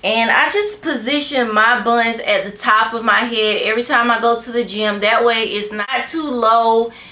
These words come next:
that it's irritating me when I'm working out, because I'm already sweating, and I don't like stuff around my neck. I,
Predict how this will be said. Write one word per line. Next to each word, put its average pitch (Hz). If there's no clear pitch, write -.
that 208
it's 208
irritating 226
me 214
when 202
I'm 202
working 214
out, 208
because 208
I'm 320
already 226
sweating, 226
and 214
I 240
don't 233
like 214
stuff 254
around 226
my 190
neck. 233
I, 214